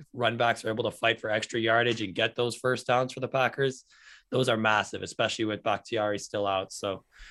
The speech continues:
yeah, if that O-line continues to play the way they b-, played la-, yesterday and get their guys back, the Green Bay Packers are a scary sight. This is a potential, potential N F C Conference Championship preview right here.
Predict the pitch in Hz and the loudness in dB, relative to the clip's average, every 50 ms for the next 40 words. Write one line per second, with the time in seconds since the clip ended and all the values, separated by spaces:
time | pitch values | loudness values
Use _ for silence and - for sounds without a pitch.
0 | - _ _ 127 120 110 101 98 - - 120 123 123 123 127 131 127 131 127 127 | -20 _ _ 0 2 2 2 2 2 4 4 6 6 6 4 4 4 4 2 2
1 | 123 110 - 120 - - 120 123 120 110 - 110 - - 120 120 113 117 110 113 | 0 -2 -6 -8 -6 -4 -4 -4 -4 -4 -6 -10 -4 0 0 0 0 0 0 0
2 | 113 110 110 110 104 117 113 - - - 120 113 113 113 107 - - _ - 110 | 0 0 -2 -2 -2 -4 -8 -10 -6 -2 0 0 2 2 0 -2 -2 _ 0 0
3 | 110 - - 123 117 120 120 123 120 117 _ _ - - _ _ - 107 113 120 | 0 0 -2 0 2 2 2 2 0 -2 _ _ -20 -20 _ _ -2 -2 -2 2
4 | 120 131 131 - 139 131 127 139 135 135 131 131 131 147 139 139 139 139 _ _ | 2 0 2 2 0 0 2 4 4 4 4 2 0 2 2 2 2 0 _ _
5 | _ _ _ - - _ _ - - 151 131 131 127 120 113 110 - 117 107 98 | _ _ _ -20 -20 _ _ -18 -4 0 0 0 2 2 -2 0 2 2 2 2
6 | - - 101 90 98 95 92 95 98 - _ 113 107 - - - 110 107 101 101 | 0 -2 -6 -4 0 0 0 0 -2 -4 _ -8 -8 -8 -4 0 0 2 2 0
7 | 95 - - - 107 98 92 101 107 104 - 110 98 104 101 95 - - 104 - | -2 -4 0 0 0 0 0 -2 -6 -4 -4 -4 -2 -2 -2 -2 -2 -6 -2 2
8 | 123 131 131 - - 123 113 104 - _ _ _ _ - - _ _ - 135 123 | 2 2 2 2 -2 -2 -2 -4 -4 _ _ _ _ -20 -20 _ _ -4 -4 -2
9 | - 135 139 165 175 165 - 143 123 123 123 120 123 120 110 - - 120 113 110 | 4 6 6 6 6 6 2 2 4 4 4 4 2 0 0 0 0 -2 -2 0
10 | 110 117 117 110 104 113 107 - - 113 107 107 101 - 110 101 - - 104 98 | 0 0 0 0 0 -2 -6 -2 0 2 2 2 0 -2 -6 -8 -4 -4 -4 -4
11 | - _ _ _ _ _ - 120 110 107 98 95 95 95 95 95 98 - 104 98 | -6 _ _ _ _ _ -4 0 0 0 0 -2 -6 -6 -6 -8 -8 -8 -10 -14
12 | - | -14